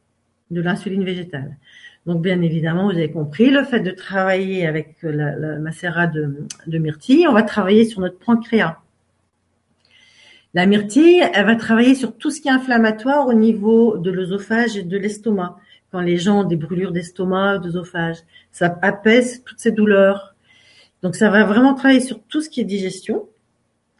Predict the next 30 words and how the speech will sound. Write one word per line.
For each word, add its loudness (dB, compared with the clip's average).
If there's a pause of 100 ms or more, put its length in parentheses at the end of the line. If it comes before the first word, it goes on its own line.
(360)
Ensuite, 4 (440)
euh, -4
le 2
ma-, 6 (1700)
la 4
myrtille 6
est 2
connue 4
pour -12
ses -10
anthocyanes, -8 (200)
qui -10
sont -12
des -4
antioxydants -6
d'une 2
autre -4
famille -2
que -4
le -2
sélénium, 0 (440)
et 0
qui 2
ont 8
aussi 6
la 4
même 4
particularité -2
d'apporter -6
l'oxygène -6